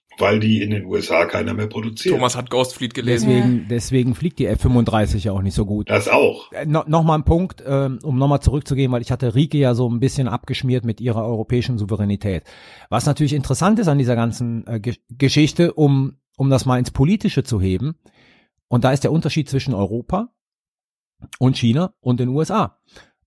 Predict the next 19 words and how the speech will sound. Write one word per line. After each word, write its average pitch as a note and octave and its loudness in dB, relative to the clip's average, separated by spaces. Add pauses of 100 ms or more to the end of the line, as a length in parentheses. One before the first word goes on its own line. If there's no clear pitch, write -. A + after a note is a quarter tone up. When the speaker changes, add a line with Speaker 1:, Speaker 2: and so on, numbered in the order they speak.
(100)
Speaker 3:
Ähm, B2 2
mit A#2+ -4
welcher E3+ 0
Aggressivität C#3 0
die D3 2
Chinesen A#2+ 2
auch G#2+ -2
drohen A#2 2
über A#2 -2
ihre A2+ 0
Botschafter A2 0
und A2+ 2
sozusagen A#2 0
Botschaften C3+ 0
in A#2 -2
die A#2 -2
europäischen A2+ 0
Staaten B2+ 0
hineintragen, F2 -2